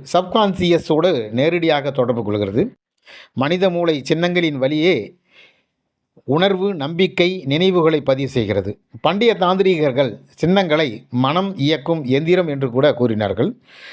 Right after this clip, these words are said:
ஒரு சின்னத்தை நாள்தோறும் கவனிப்பது மனசக்தியை ஒருமுகப்படுத்துவதாகும். இந்த சக்தி சின்னங்கள் மற்றும் அவற்றினுடைய விளக்கம் அப்படின்னு பார்த்தோம்னா, ஸ்ரீசக்கரம் செல்வம், சாந்தி, ஆனந்தத்தை தரக்கூடிய ஒரு சின்னம். ஸ்வஸ்திக் சின்னம்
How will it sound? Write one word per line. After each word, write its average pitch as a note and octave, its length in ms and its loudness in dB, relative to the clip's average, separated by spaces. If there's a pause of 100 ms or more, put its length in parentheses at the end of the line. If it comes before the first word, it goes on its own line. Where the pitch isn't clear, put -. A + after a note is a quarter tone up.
(140)
ஒரு E3+ 260 2
சின்னத்தை G#3 480 0
நாள்தோறும் E3 680 2
கவனிப்பது C#3 720 0 (380)
மனசக்தியை D#3+ 680 0
ஒருமுகப்படுத்துவதாகும். C3 1120 0 (800)
இந்த F3 400 4
சக்தி F3+ 500 2
சின்னங்கள் F3+ 460 0
மற்றும் C#3 320 0
அவற்றினுடைய B2+ 580 2
விளக்கம் E3 420 0
அப்படின்னு C3+ 280 0
பார்த்தோம்னா, A#2+ 480 0
ஸ்ரீசக்கரம் E3+ 680 0
செல்வம், E3+ 560 0
சாந்தி, D#3 540 0
ஆனந்தத்தை C#3+ 540 0
தரக்கூடிய A2+ 720 0 (540)
ஒரு B2+ 240 0
சின்னம். B2 480 -2 (580)
ஸ்வஸ்திக் F#3 360 0
சின்னம் D#3 480 -2